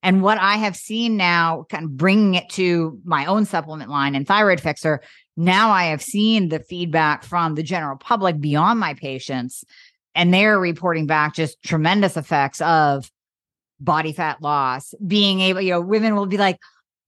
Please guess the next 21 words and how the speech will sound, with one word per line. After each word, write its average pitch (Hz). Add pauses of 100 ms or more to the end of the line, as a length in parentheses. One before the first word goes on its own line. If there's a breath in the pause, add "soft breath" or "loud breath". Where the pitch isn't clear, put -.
(240)
"I 262
actually 214
cleaned 285
my 349
house 151
and 170
went 220
to 415
the 294
store 180
and 180
went 220
to 294
work 254
today, 180
and 175
I 180
didn't 226
need 240
a 202
nap." 180